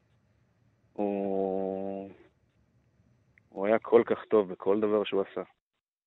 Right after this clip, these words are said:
כל כך טוב. הוא היה, לדעתי, הבן הכי טוב שהורה יכול לבקש לעצמו.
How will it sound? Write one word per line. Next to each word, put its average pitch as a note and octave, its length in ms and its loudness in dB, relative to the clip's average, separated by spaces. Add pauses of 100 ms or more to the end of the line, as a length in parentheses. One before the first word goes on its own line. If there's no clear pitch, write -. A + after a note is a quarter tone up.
(540)
כל - 180 -16
כך - 240 4
טוב. F#2+ 220 0 (2000)
הוא F#2+ 1400 -6
היה, G2+ 680 4 (560)
לדעתי, F#2 360 -2
הבן G2+ 280 4
הכי G2 180 -6
טוב F#2+ 240 -2
שהורה F#2 540 0
יכול F#2 220 -4
לבקש F#2 400 -4
לעצמו. G#2+ 320 -6